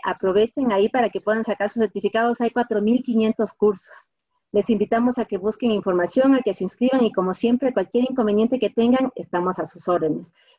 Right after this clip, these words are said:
También tenemos un convenio con Edutec. Hay más o menos unos cuarenta y siete cursos referente al uso de tecnología, herramientas, Excel y otros, otros recursos que están también en ese mismo aviso. Ese curso es gratuito.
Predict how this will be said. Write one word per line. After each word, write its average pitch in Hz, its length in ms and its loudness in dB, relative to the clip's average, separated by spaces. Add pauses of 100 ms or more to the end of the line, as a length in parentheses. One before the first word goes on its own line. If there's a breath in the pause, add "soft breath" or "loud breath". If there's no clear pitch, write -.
(120)
También 240 280 2
tenemos 262 400 2
un 254 120 2
convenio 240 380 2
con 202 180 -2
Edutec. 185 560 -2 (380)
Hay 208 100 0
más 220 220 0
o 226 40 2
menos 220 280 2
unos 226 200 4
cuarenta 185 340 0
y 180 40 0
siete 220 320 0
cursos 220 380 2
referente 190 480 2
al 190 100 4
uso 180 160 0
de 196 100 2
tecnología, 170 800 0
herramientas, 175 680 0
Excel 196 420 0
y 190 60 4
otros, 185 380 0
otros - 260 -2
recursos 196 360 -2
que 190 80 -8
están 185 200 -2
también 190 260 2
en 190 120 2
ese 185 180 0
mismo 196 240 4
aviso. 214 400 0 (540 loud breath)
Ese 262 260 2
curso 277 260 0
es 269 100 2
gratuito. 220 600 0